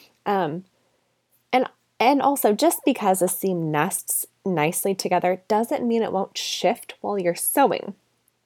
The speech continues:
So I like to actually align all my seams, and then I put two pins in an X shape where the seam nests to help keep the pieces from shifting in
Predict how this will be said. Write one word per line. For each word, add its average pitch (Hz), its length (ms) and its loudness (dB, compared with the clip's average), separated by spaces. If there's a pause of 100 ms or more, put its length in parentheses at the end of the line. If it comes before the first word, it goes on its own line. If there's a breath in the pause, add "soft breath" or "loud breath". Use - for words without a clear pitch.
(260)
So - 240 0
I 254 180 6
like 320 300 -2
to 226 220 0
actually - 380 0
align 175 400 4
all 208 100 4
my 214 160 4
seams, 180 540 -4 (560 loud breath)
and 233 160 4
then 269 100 2
I 311 140 2
put - 400 -2
two 240 380 2
pins 185 680 -2
in 185 160 -2
an 160 140 -2 (160)
X - 340 -4 (100)
shape 370 400 4 (440 soft breath)
where 214 160 2
the 208 120 2
seam 214 480 0
nests - 580 -2 (120)
to 226 100 -2
help - 360 2 (160)
keep - 400 -4
the 220 80 6
pieces 214 500 0
from 190 200 -4
shifting 196 520 0
in 185 180 0